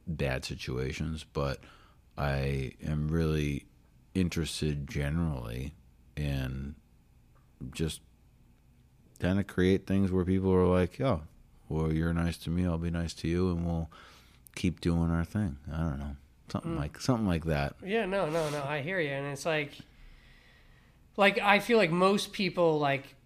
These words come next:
Speaker 2: put off, like, where you're at with that, with that mindset, like, that content, like, okay with where you're at mindset. You know, most people are always like,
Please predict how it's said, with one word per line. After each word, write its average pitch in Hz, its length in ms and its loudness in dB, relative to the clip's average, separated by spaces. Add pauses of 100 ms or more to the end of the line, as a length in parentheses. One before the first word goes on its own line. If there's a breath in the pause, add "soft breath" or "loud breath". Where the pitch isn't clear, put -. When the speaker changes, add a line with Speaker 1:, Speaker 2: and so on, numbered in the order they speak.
Speaker 2:
put 185 300 4
off, 147 640 4
like, 139 220 -2
where 147 280 2
you're 139 320 2
at 139 380 2
with 131 160 -8
that, 131 260 -4 (140)
with 143 220 -10
that 127 180 -6
mindset, 135 480 -4
like, 127 240 -8
that 127 240 -4 (640)
content, 143 640 -2
like, 139 260 -4
okay 143 440 -2
with 131 160 -6
where 139 140 -2
you're 131 160 -2
at 135 140 -6
mindset. 143 500 -2 (580 loud breath)
You 151 80 0
know, 139 120 2
most 170 340 6
people 151 220 0
are 139 160 2
always 143 380 2
like, 131 280 -2